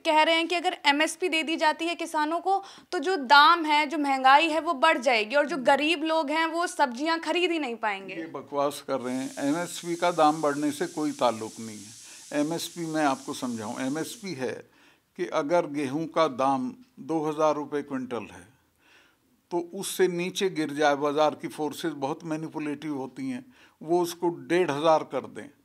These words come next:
Speaker 2: तो एमएसपी वहाँ आती है। एमएसपी अगर सरकार तय करेगी तो उसको डेढ़ से दो पे वो वापस ले जाके खरीद करेगी ताकि किसान को नुकसान ना हो। महंगाई से उसका कोई ताल्लुक नहीं है।
Speaker 1: हम्म। तो क्या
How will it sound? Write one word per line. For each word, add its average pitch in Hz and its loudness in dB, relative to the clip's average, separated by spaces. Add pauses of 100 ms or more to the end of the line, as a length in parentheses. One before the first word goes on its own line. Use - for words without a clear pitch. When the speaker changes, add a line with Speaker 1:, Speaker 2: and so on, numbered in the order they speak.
(400)
Speaker 2:
तो - -10
एमएसपी 185 -4
वहाँ 156 2
आती 156 -4
है। 143 -2
एमएसपी 165 -6
अगर 175 -2
सरकार 160 0 (120)
तय 156 2
करेगी 135 -6 (640)
तो 196 0 (200)
उसको 180 -2
डेढ़ 165 0
से 175 -2 (140)
दो 170 4
पे 175 2
वो 165 0 (180)
वापस 156 2
ले 147 -4
जाके 139 -2
खरीद 143 -6
करेगी 139 -6
ताकि 156 -2
किसान 147 -8
को 160 -10
नुकसान 147 -10
ना 127 -10
हो। - -18 (460)
महंगाई 175 0
से 185 -6
उसका 175 -8
कोई 175 0
ताल्लुक 113 -6
नहीं 92 -14
है। - -20 (340)
Speaker 1:
हम्म। 247 -20 (520)
तो 359 -20 (120)
क्या 339 2